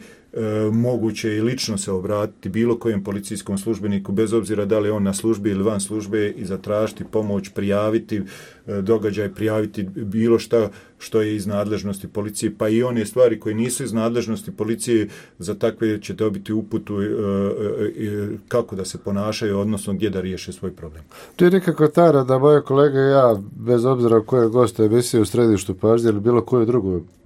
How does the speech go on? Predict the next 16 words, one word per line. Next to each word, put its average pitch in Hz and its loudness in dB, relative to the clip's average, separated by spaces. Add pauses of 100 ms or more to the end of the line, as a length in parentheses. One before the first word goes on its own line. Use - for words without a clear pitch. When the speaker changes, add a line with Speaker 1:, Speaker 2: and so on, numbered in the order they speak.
(160)
Speaker 2:
projektu 107 2
Živo 104 2
Radio 107 4
Brčkog, 123 0 (480)
da 117 4 (320)
posjedimo 120 2
petnaest, 104 0
dvadeset 101 0
minuta 110 0
i 113 4
da 104 0
se 117 -4
iskomuniciramo 113 2
u 107 2
smislu, 110 2
e, - -12